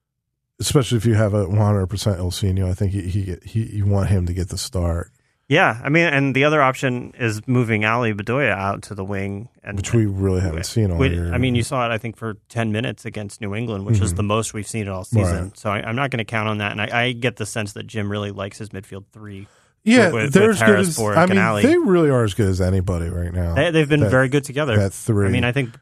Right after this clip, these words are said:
Speaker 2: Bedoya's had his best season for the Union.
Speaker 1: Mm-hmm.
Speaker 2: I think, uh, Doshkel has been a, a very nice signing at the ten.
Speaker 1: Yeah.
Speaker 2: Harris has been the, the weaker of the, the weakest of the three, if you look at week in, week out, and, you know, he's still performing at a very high level.
Speaker 1: Yeah,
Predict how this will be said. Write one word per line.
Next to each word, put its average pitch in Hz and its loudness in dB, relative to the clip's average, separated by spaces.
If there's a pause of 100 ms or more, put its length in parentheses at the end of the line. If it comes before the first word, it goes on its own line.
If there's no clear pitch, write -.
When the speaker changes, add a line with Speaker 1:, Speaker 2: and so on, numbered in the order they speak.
(140)
Speaker 2:
Bedoya's 123 0
had 120 -2
his 117 -4
best 120 -4
season 117 -6
for 117 -16
the 113 -10
Union. 117 -4
Speaker 1:
Mm-hmm. 107 2
Speaker 2:
I 98 -2
think, 104 -6 (120)
uh, 98 -8
Doshkel 113 -6
has 107 -6
been 110 -8
a, 107 -6
a 110 -6
very 107 -2
nice 107 -6
signing 107 -8
at 107 -10
the - -16
ten. 110 0
Speaker 1:
Yeah. 92 0
Speaker 2:
Harris 147 0
has 107 -10
been 110 -4
the, 104 -6
the 107 -8
weaker 107 -4 (320)
of 117 -8
the, 113 -14
the 110 -14
weakest 131 -10
of 98 -12
the 95 -10
three, 104 -6
if 98 -16
you 113 -10
look 110 -8
at - -10 (280)
week 120 -6
in, 107 -4
week 107 -8
out, 143 -4
and, 123 -10
you 226 -8
know, 160 0
he's 117 -6 (100)
still - -8
performing 127 0
at 107 0
a - -6
very 110 -4
high 110 -4
level. 139 0
Speaker 1:
Yeah, 131 4